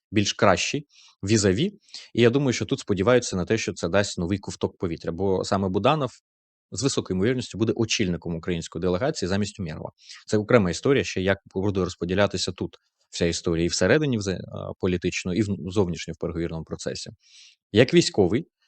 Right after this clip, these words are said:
він, звісно, зараз, е, посилює відчуття, що не буде ніякої зради,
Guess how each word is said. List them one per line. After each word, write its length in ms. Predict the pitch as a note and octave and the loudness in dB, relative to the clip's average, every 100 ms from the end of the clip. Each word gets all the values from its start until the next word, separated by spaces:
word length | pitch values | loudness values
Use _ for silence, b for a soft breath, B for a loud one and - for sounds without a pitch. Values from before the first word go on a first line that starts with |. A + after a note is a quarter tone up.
| _ _ | _ _
він, 380 | F#2+ A#2 A#2+ G#2+ - | 4 6 6 4 0
звісно, 420 | F2+ C3 - A#2+ | 2 2 2 2
зараз, 460 | F#2+ A#2+ A#2 - A2+ | 4 4 2 0 0
е, 120 | G#2 | 0
посилює 800 | - F#2+ C3 C3 A#2+ G2+ G2 F#2 | -2 0 2 4 2 4 2 2
відчуття, 400 | F#2 - - A#2 | 0 -2 2 2
що 160 | - | 2
не 100 | F2 | -2
буде 200 | F2+ B2 | 0 2
ніякої 380 | F#2 F2+ G#2+ A2 | 2 2 2 -2
зради, 520 | E2+ - F2+ E2+ F2 | -2 2 2 2 -2